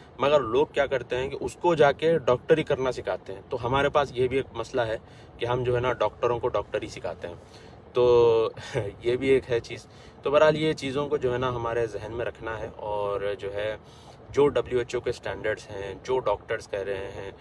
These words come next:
और जो international standards हैं, आप उसको फॉलो करिए, अपनी डॉक्टरी मत चलाइए। यही मैं आप लोगों को message देना चाह रहा हूँ, यही सजेशन है मेरा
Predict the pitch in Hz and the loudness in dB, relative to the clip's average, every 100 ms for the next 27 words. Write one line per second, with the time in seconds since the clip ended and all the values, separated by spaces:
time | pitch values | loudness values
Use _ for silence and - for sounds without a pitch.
0 | - - - 131 139 135 123 123 117 110 | -20 -20 -2 2 2 2 0 -2 -4 -10
1 | 110 104 - 101 98 107 - - 127 127 | -12 -14 -12 -12 -8 -10 -12 -4 -2 0
2 | 113 - 127 117 113 107 104 110 - 104 | -4 -4 -2 -2 -2 -4 -6 -8 -4 2
3 | 143 156 117 - 104 95 95 - 95 90 | 4 6 4 2 -8 -8 -10 -10 -12 -12
4 | 101 110 120 117 104 98 98 95 101 95 | -6 -2 -2 -2 -6 -8 -10 -10 -12 -12
5 | - 98 98 98 110 113 110 117 - 101 | -12 -12 -10 -10 -8 -8 -8 -8 -10 -12
6 | 104 - 117 107 107 | -12 -10 -8 -8 -8